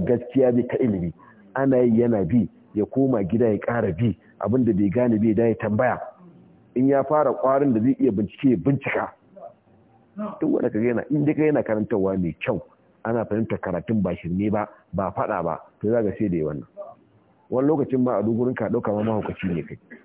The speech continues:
Ka buɗe wancan littafin, ka buɗe wancan, ka buɗe wancan, wata matsala ce ƙwaya ɗaya. Bari in duba can, bari in duba can, bari in duba can.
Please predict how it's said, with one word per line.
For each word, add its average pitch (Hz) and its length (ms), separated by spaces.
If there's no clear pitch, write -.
Ka 113 180
buɗe 117 240
wancan 107 320
littafin, 95 420
ka 113 140
buɗe 107 240
wancan, 101 260
ka 113 140
buɗe 104 220
wancan, 95 200
wata 117 140
matsala 120 340
ce 110 80
ƙwaya 95 280
ɗaya. 104 160
Bari 101 140
in 117 120
duba 113 180
can, 101 160
bari 107 160
in 107 80
duba 107 200
can, 98 120
bari 101 140
in 104 100
duba 92 200
can. 73 100